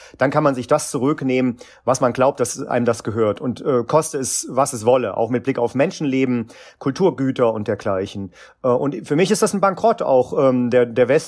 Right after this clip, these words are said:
der europäischen, aber auch der U-S-amerikanischen, ähm, demokratischen Diplomat-, also, äh, Dem-, Di-, Diplomatie, also von demokratischen Staaten, dass man das im Prinzip akzeptiert, dass man im, äh, diesen Krieg, der, der sich angekündigt hat,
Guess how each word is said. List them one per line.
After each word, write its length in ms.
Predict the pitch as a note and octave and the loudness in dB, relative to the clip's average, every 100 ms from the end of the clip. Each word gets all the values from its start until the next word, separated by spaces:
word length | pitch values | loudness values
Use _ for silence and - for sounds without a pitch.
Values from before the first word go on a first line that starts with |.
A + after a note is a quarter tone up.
| D#3+ - A#2 | -4 -2 -2
der 80 | A#2+ | 0
europäischen, 580 | A#2 F3 G3 F3+ D#3+ | 0 2 2 0 -2
aber 140 | B2+ B2+ | 0 0
auch 100 | - | 0
der 120 | C#3+ | -2
U-S-amerikanischen, 1040 | E3 F3 D3+ C#3+ B2+ C#3 C3+ C3+ C3 A#2+ - - - - | 0 0 -2 -2 -2 0 0 -2 -6 -8 -10 -20 -12 -4
ähm, 140 | C3+ | 2
demokratischen 640 | D#3+ E3 D#3+ F#3+ G3 F3 D3 | 2 2 2 0 0 -4 -4
Diplomat-, 500 | E3+ E3 D#3 D#3 - | 0 2 2 0 -2
also, 320 | D#3+ C#3+ C#3+ | 0 0 -4
äh, 40 | D#3 | -8
Dem-, 380 | C#3 C#3 E3+ D3 | 0 0 0 -4
Di-, 160 | E3+ | -6
Diplomatie, 640 | D3 D#3+ E3 D#3 D3 G#3+ | -4 0 4 4 2 2
also 100 | C#3 | 2
von 100 | C3+ | 2
demokratischen 540 | C#3+ C#3+ C3+ E3 D#3+ C#3 | 0 2 2 0 -2 -6
Staaten, 520 | - F3 G3 C#3+ C3+ - - _ | 0 0 0 -2 -4 -8 -20 _
dass 200 | D3+ E3 | 0 0
man 120 | D#3 | 0
das 160 | E3 E3+ | 0 -2
im 100 | D#3+ | -6
Prinzip 360 | D#3 - E3+ | -6 -6 -6
akzeptiert, 720 | E3+ - F#3 - A#3 C#3 - | -6 -6 -10 -4 -2 -2 -4
dass 100 | C#3 | -4
man 200 | D#3+ D3+ | 0 -2
im, 240 | C#3+ D#3+ G3 | -4 -10 -6
äh, 80 | D3 | -6
diesen 260 | D3 C#3 | -4 -6
Krieg, 380 | C#3 G3+ A3 - | -4 -4 -4 0
der, 260 | D#3 C#3+ D3 | 2 2 0
der 160 | C#3+ | -2
sich 160 | C#3 - | -4 -4
angekündigt 720 | F#3 G#3+ G3 D3+ C3+ A#2 - | -2 -2 -2 -4 -4 -4 -2
hat, 200 | A#2+ | -2